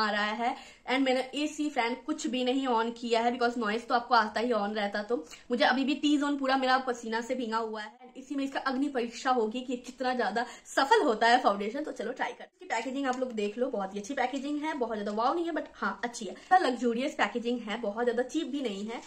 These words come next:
And इसका जो बॉटल है ना, इसको देख के आपको और ज्यादा अच्छा लगेगा। Look at this। इसकी पैकेजिंग बहुत ज्यादा luxurious है, आप लोग देख। सबसे best part ये होता है foundation का, वो अगर pump के साथ आए तो, क्योंकि अपने according आप ले सकते हो foundation, बहुत ज्यादा भी नहीं निकलेगा, बहुत कम भी।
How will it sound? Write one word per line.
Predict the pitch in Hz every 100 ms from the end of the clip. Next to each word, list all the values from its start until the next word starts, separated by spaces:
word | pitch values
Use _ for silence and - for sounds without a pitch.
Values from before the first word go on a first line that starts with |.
| - - -
And | 247 247
इसका | 302 - 320 311
जो | 269 262 226
बॉटल | 208 202 285
है | 294 202
ना, | 208
इसको | - 302
देख | 233 220
के | -
आपको | - -
और | - 202
ज्यादा | 202 190
अच्छा | 190
लगेगा। | 202 196 214 - - -
Look | 214 233 269 - 196
at | 202 196
this। | - - - - - - _
इसकी | - 302
पैकेजिंग | 277 233 247 247 262 233
बहुत | 214 208 214 208
ज्यादा | 208 220
luxurious | 240 214 - 214 196 208 226 240
है, |
आप | 240
लोग | 233 214
देख। | 208 208 220 208 _ 269
सबसे | 285 -
best | 311 226 - -
part | 247 247
ये | 240 269
होता | 294 233 226
है |
foundation | 233 240 214 208 233
का, | 240
वो | 247 247
अगर | 247 262 -
pump | 233 240
के | 254
साथ | 254 214 208
आए | 202
तो, | 202 269 - - -
क्योंकि | 381 370 370
अपने | - - 294
according | 262 240 233 285
आप | 262 262
ले | 247 277
सकते | 247 254
हो |
foundation, | 247 233 226 247 247
बहुत | 220 220
ज्यादा | 214 233
भी | 269
नहीं | 262
निकलेगा, | 262 262 254
बहुत | 254 285 302
कम | 226
भी। | 233